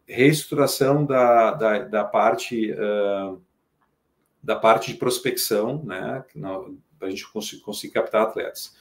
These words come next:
Então, tem várias coisas positivas do Gustavo, e não foi uma, uma discussão,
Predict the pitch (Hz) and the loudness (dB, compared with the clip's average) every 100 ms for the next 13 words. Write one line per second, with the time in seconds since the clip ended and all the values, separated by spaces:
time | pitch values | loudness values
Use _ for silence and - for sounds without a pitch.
0 | _ _ 175 175 185 170 185 185 - 151 | _ _ 4 4 6 8 8 8 6 2
1 | 143 - 135 113 - 127 127 110 101 - | 2 -2 -4 -4 -6 -4 -4 -4 -8 -4
2 | 98 101 120 147 - _ _ _ 123 131 | 0 2 2 -2 -14 _ _ _ 2 6
3 | 151 - 156 190 151 131 123 117 113 117 | 4 4 6 8 8 4 4 2 2 -2
4 | 117 - - - 120 135 131 107 | -6 -8 -6 2 2 2 -2 -6